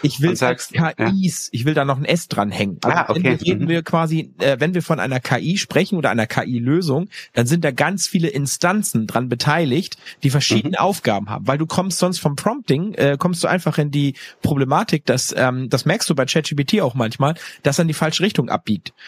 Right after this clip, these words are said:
Speaker 1: Ähm,
Speaker 2: Mhm.
Speaker 1: weil du ja natürlich den Fokus auf irgendwas setzt und dann arbeitet er diesen Fokus weiter und verliert aber dann, ähm, zum Beispiel seine Aufgabe, dass er eigentlich doch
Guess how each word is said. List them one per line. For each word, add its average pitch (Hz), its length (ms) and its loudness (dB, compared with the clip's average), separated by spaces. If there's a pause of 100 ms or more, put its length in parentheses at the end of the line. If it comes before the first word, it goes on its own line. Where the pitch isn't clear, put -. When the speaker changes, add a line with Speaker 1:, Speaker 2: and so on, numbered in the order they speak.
(280)
Speaker 1:
Ähm, 135 200 2
Speaker 2:
Mhm. 127 200 0
Speaker 1:
weil 160 100 2
du 170 80 2
ja 165 60 4
natürlich 165 260 0
den 139 100 -2
Fokus 214 360 0
auf 160 100 0
irgendwas 143 300 0
setzt 165 320 0
und 165 100 0
dann 151 200 0
arbeitet 147 460 2
er 143 120 2
diesen 135 220 -2
Fokus 127 340 0
weiter 160 260 2
und 170 100 -2
verliert 156 440 0
aber 139 240 0
dann, 175 420 0
ähm, 156 540 0
zum - 180 0
Beispiel 156 260 0
seine 151 220 2
Aufgabe, 139 400 0
dass 160 160 0
er - 120 2
eigentlich 147 340 -2
doch 151 140 0